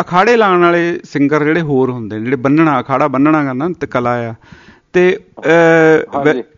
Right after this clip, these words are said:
Speaker 1: ਵੈਸੇ ਮੈਂ ਲਾਈਵ ਇਹਨਾਂ ਨੂੰ ਦੇਖਿਆ ਨਹੀਂ, ਪਰ overall ਤੁਹਾਡਾ ਕੀ ਓਪੀਨੀਅਨ ਹੈ? ਮਤਲਬ ਅਖਾੜੇ ਦੇ ਵਿੱਚ ਐਨ ਵਧੀਆ ਬੰਨਦੇ ਨੇ?
Speaker 2: ਭਾਜੀ, ਅਖਾੜੇ 'ਚ ਤਾਂ ਮੈਨੂੰ ਨਹੀਂ ਲੱਗਦਾ ਵੀ ਕੋਈ ਹੋਰ ਇਹਨਾਂ ਦੇ ਕੰਪੈਰੀਜ਼ਨ ਦੇ ਵਿੱਚ ਆਰਟਿਸਟ ਹੋਊਗਾ।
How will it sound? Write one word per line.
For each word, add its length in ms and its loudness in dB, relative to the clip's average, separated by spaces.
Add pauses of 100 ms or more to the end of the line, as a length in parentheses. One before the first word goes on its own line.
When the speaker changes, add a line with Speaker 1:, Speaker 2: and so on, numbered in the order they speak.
Speaker 1:
ਵੈਸੇ 240 2
ਮੈਂ 120 2
ਲਾਈਵ 320 2
ਇਹਨਾਂ 140 2
ਨੂੰ 140 0
ਦੇਖਿਆ 300 0
ਨਹੀਂ, 100 0
ਪਰ 120 0
overall 400 2
ਤੁਹਾਡਾ 300 -2
ਕੀ 180 -4
ਓਪੀਨੀਅਨ 480 0
ਹੈ? 100 0
ਮਤਲਬ 400 -2 (220)
ਅਖਾੜੇ 320 -2
ਦੇ 60 0
ਵਿੱਚ 140 2
ਐਨ 180 2 (240)
ਵਧੀਆ 240 -2
ਬੰਨਦੇ 300 -2
ਨੇ? 100 -4 (1900)
Speaker 2:
ਭਾਜੀ, 240 -4
ਅਖਾੜੇ 360 -4
'ਚ 20 -18
ਤਾਂ 220 -6
ਮੈਨੂੰ 360 -6
ਨਹੀਂ 100 -6
ਲੱਗਦਾ 300 -4
ਵੀ 100 -6
ਕੋਈ 160 -6
ਹੋਰ 280 -4
ਇਹਨਾਂ 500 -6
ਦੇ 280 -6
ਕੰਪੈਰੀਜ਼ਨ 560 -6
ਦੇ 100 -6
ਵਿੱਚ 240 -6
ਆਰਟਿਸਟ 480 -6
ਹੋਊਗਾ। 460 -6